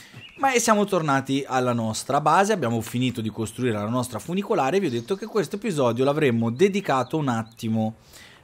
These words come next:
a espandere la nostra base. Ma, ma, prima di,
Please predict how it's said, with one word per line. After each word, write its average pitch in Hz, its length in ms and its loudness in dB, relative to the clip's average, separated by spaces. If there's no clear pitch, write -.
a 123 280 0
espandere 120 720 4
la 117 140 2
nostra 110 380 -2
base. 92 380 -4
Ma, 190 800 4
ma, 127 600 -2
prima 208 500 0
di, 143 400 -6